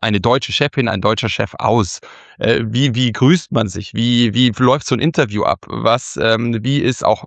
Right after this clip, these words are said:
für die deutschen Chefs sozusagen sehr interessant? Wie lehrt man in, in Indien? Was ist den Leuten dort wichtig?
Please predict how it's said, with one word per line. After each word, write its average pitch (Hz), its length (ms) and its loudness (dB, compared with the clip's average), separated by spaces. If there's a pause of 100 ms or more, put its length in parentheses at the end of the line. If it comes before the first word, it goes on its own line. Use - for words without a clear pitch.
für - 180 -4
die 104 100 0
deutschen 123 600 0 (120)
Chefs - 560 -4
sozusagen 104 420 -2
sehr 113 140 2
interessant? 107 400 -2 (300)
Wie 120 160 2
lehrt 131 380 2
man 110 200 0
in, 104 360 -4
in 107 280 -6
Indien? 104 300 -4
Was 107 140 -4
ist 131 120 -12
den 117 80 0
Leuten 113 340 -2
dort 101 200 0
wichtig? - 460 -4